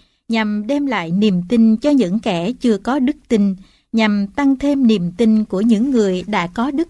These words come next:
tin, nhằm sự tồn tại của chánh pháp và nhằm sự hỗ trợ luật." Và này các tỳ khưu, các tỳ khưu ni hãy phổ biến điều học này như vậy. Vị tỳ khưu ni nào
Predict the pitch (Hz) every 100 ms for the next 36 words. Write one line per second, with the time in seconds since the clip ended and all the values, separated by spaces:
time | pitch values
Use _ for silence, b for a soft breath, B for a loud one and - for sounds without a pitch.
0 | _ 226 202 190 b b b _ 220 220
1 | 202 202 180 240 185 180 208 180 202 175
2 | 175 175 190 - 240 330 294 330 392 _
3 | _ _ _ 220 208 214 196 190 - 190
4 | 202 185 233 233 185 175 202 175 - _
5 | _ _ _ _ _ _ _ _ _ -
6 | 233 220 220 214 208 202 247 392 _ 220
7 | 196 190 254 254 254 226 _ _ _ _
8 | _ - 349 _ 247 226 - 285 269 285
9 | 277 277 - - 190 226 226 214 233 240
10 | 359 320 233 208 214 185 202 208 196 196
11 | 254 285 220 202 175 175 _ _ _ _
12 | _ _ _ _ 214 226 196 190 214 254
13 | 233 - 302 294 294 254 214 202 190